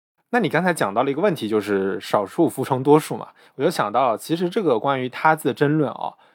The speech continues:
一直到五十年代初都还有。五十年代呢，在什么语境下？就是当时要简化汉字。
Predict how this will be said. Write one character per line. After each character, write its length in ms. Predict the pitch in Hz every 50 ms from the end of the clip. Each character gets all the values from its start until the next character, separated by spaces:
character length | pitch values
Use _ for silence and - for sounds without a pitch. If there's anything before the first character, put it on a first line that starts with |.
| _ _ _ _ _
一 140 | - 233 202
直 140 | - - 127
到 400 | 185 175 147 127 117 107 104 107
五 140 | 113 113 113
十 100 | 117 165
年 120 | 139 127
代 140 | 156 165 -
初 160 | - - -
都 80 | 160 160
还 180 | 127 117 107 117
有。 260 | 110 - - - - - - - _
五 100 | - 127
十 100 | 120 190
年 180 | 196 170 147 151
代 200 | 202 190 170 151
呢， 100 | 131 123
在 140 | - 151 127
什 100 | - 113
么 80 | 139
语 140 | 170 139 107
境 180 | - 110 101 95
下？ 160 | - 101 98
就 140 | 101 107 104
是 260 | - 107 98 98 95
当 220 | 98 110 113 123
时 320 | 120 - - 107 101 101 101
要 280 | 107 104 101 98 - 98
简 180 | - - 104
化 160 | 92 123 135
汉 180 | 127 156 147 135
字。 240 | - - 165 -